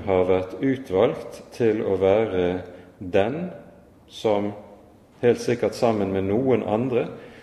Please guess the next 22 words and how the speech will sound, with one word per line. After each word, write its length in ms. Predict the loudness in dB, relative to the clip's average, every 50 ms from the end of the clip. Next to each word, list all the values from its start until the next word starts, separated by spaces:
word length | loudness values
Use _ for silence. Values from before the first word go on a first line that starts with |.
| -20 -20 -20
skulle 360 | -10 -6 -4 -4 -2 -4 -2
overbringe 720 | 0 4 4 4 4 4 2 2 2 0 0 0 0 0 0
romerbrevet 760 | 0 0 0 0 -2 -2 -2 -2 -2 0 0 -2 -4 -6 -8 -10 -18 -20 -20 -20 -20 -8
til 280 | -2 -2 -2 0 -2 -4
menigheten 640 | -4 -4 -4 -4 -6 -6 -8 -12 -14 -16 -20 -20 -20 -20 -20 -20 -14 -6
i 120 | -4 -2
Roma. 280 | 0 0 0 -2 -4 -8 -12 -16 -20 -20 -20 -20 -20 -20 -20 -20 -20 -20 _ _ _ -20 -20 -20 -20 -20 -20 _ -20 -20 -20 -20 _ -20 -20 -20 _ _ _
Og 80 | 0 4
dermed 500 | 4 4 4 4 0 0 0 0 0 2 2
var 160 | 2 2 2
hun 100 | 2 0
altså 320 | 0 -2 -2 -2 0 0
utpekt 640 | 0 0 -2 -4 -4 -2 -2 0 0 -2 -4 -6 -2
til 280 | 0 0 0 0 -2 -4
en 300 | -2 -2 -2 -2 -2 -4 -8 -10 -12 -10
meget 560 | -6 -2 2 2 4 2 2 0 -4 -4 -4 -4
viktig 420 | -6 -6 -6 -8 -12 -8 -6 -6 -6
oppgave 560 | -6 -8 -8 -4 0 0 0 0 0 -2 -4 -8 -12 -16 -20 -20 -20 -20 -20 -20 -20 -20 -20 _ _ -6
når 180 | -2 -2 0 2
det 80 | 2
gjaldt 480 | 4 4 4 2 2 -2 -8 -14 -16 -18 -20 -20 -20 -20 -20 -20 _ -20 _ _ _ _ _ _ _ _ _ _ -2
akkurat 680 | -2 -2 -2 -2 0 2 2 2 2 -2 -6 -16 -16